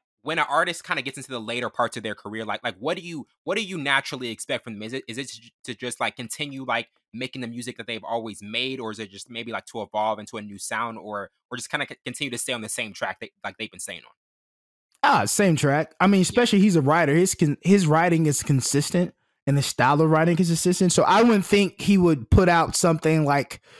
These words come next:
Speaker 2: Drake did. Um, just, I know he was gonna stick to his blueprint and
Speaker 1: Formula.
Speaker 2: what he, yeah, his formula. So, I mean, it's,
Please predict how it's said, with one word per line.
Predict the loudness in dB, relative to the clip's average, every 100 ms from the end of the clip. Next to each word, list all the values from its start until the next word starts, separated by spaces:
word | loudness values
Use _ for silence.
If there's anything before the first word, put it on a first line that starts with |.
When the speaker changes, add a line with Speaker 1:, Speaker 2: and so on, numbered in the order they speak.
| -20 _ 0
Speaker 2:
Drake | 4 4 2 -2
did. | 2 2 2 -2 _ _ _ _ 2
Um, | 4 6 4 4 2 -2 _ _ _ _ 0
just, | 4 4 2 -4 _ 2
I | 4
know | 6 6
he | 6
was | 6 6
gonna | 4 4
stick | 2 2 2 2
to | 4 6 4 4
his | 2 2
blueprint | 4 4 4 4 4 6 4
and | 2
Speaker 1:
Formula. | 2 4
Speaker 2:
what | 4 2
he, | 0 -8 -18 0
yeah, | 2 4 4
his | 2
formula. | 2 4 4 2 0
So, | 2 2
I | 4
mean, | 2 2 -2 -16 0
it's, | 4 4 2